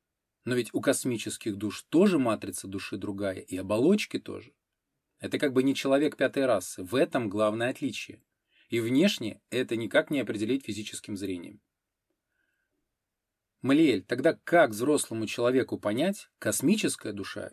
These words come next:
или нет? Космическая душа всегда будет стремиться к Богу.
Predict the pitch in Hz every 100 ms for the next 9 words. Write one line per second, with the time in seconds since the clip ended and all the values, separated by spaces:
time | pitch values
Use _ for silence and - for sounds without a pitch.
0 | - 139 190 101 - _ _ _ _ _
1 | _ _ _ _ _ _ _ - 120 160
2 | 139 - 135 123 131 170 - - 143 127
3 | 117 104 95 - - 107 131 139 110 107
4 | 98 90 90